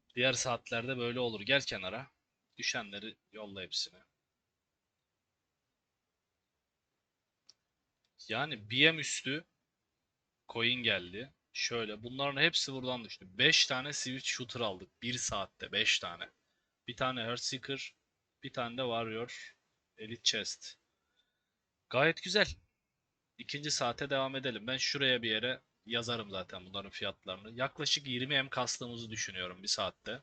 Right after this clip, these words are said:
Çok iyi. Coin'den de B M geldi. Güzel. Devam. Evet, bir drop daha aldık. İkinci saate daha yeni başladık. Videoyu daha yeni kapattım. Bir Heartseeker daha. Devam, devam, devam. Şşş.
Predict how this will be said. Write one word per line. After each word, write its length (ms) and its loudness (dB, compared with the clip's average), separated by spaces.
Çok 280 -4
iyi. 220 -6
Coin'den 440 0
de 120 -2
B 180 6
M 80 -2
geldi. 440 0
Güzel. 160 -2
Devam. 260 -2
Evet, 240 -4
bir 220 -2
drop 300 -2
daha 120 2
aldık. 440 -2
İkinci 320 -4
saate 440 2
daha 140 4
yeni 260 4
başladık. 480 -2
Videoyu 360 -2
daha 180 2
yeni 260 0
kapattım. 600 -6
Bir 100 -2
Heartseeker 560 -6
daha. 320 -2
Devam, 320 0
devam, 280 -4
devam. 200 -10
Şşş. 680 0